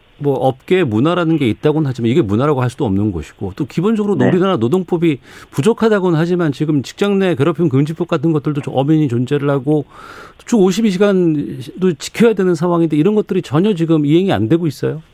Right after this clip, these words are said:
Speaker 2: 네, 잘 안 되고 있습니다. 오십이 시간 같은 경우에도 이게, 그러니까 그런 게 문제인 것 같아요. 그러니까 이게 직원들이 뭐 엄청 열심히,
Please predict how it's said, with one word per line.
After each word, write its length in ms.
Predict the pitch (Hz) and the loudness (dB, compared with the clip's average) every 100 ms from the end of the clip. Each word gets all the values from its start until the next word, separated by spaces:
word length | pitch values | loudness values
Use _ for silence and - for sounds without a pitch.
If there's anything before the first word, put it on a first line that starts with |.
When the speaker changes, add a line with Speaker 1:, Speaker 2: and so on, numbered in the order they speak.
| _ _ _ _ _ _ _ _ | _ _ _ _ _ _ _ _
Speaker 2:
네, 220 | - 120 101 | -2 -2 0
잘 160 | 113 | -2
안 260 | 85 82 87 | -2 -6 -4
되고 240 | 104 101 | -2 0
있습니다. 260 | 80 - 82 | -2 -4 -4
오십이 360 | 82 98 107 | -2 -2 -2
시간 260 | 98 107 104 | -2 -2 -2
같은 280 | 95 - 95 | -4 -4 -4
경우에도 920 | 92 92 87 82 80 80 80 76 78 - - - - - - | -2 0 -2 -2 -2 -2 -2 -4 -8 -16 -20 -16 -14 -14 -10
이게, 560 | 85 87 85 85 82 - _ _ _ - - - _ | -4 -2 -2 -2 -4 -6 _ _ _ -20 -20 -20 _
그러니까 320 | 120 107 92 - | -2 -2 -4 -16
그런 300 | - - 156 | -8 -4 -2
게 80 | 151 | -2
문제인 300 | 92 101 104 | -4 -6 -2
것 180 | 87 82 | -2 -2
같아요. 260 | 90 80 | -6 -4
그러니까 260 | 78 78 - _ | -2 -4 -6 _
이게 220 | - 110 95 _ _ - | -4 -2 -2 _ _ -6
직원들이 560 | 131 147 143 127 117 | -2 -2 -2 -4 -4
뭐 340 | 101 95 90 85 _ _ _ - _ _ - | 0 0 0 -4 _ _ _ -20 _ _ -6
엄청 320 | 135 139 165 | -4 -2 0
열심히, 680 | 120 - - 135 107 95 | 0 -2 -6 -4 -4 -4